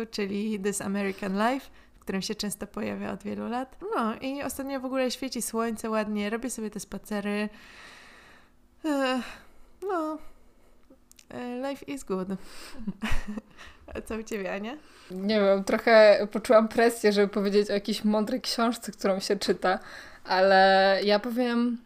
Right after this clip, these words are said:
Speaker 2: hmm.
Speaker 1: Ania, ty zawsze mówisz o jakichś tysiącach mądrych
Speaker 2: <laughs>
Speaker 1: książek i ja zawsze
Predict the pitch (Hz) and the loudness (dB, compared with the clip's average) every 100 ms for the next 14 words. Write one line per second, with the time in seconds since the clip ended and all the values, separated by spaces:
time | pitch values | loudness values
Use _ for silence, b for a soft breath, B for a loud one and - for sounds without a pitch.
0 | _ _ - 202 196 190 - 311 269 - | _ _ -4 -2 -4 -4 -4 -2 -2 0
1 | 359 370 330 - 233 233 214 - 220 208 | 2 2 2 0 0 0 -2 -2 -2 -2
2 | 214 - - - - 233 262 247 233 226 | -4 -8 -10 -12 -8 -4 -4 -4 0 2
3 | 240 240 226 226 226 220 262 - 240 247 | 4 2 0 -4 -4 -4 -4 -4 -4 -2
4 | 247 262 | -2 -2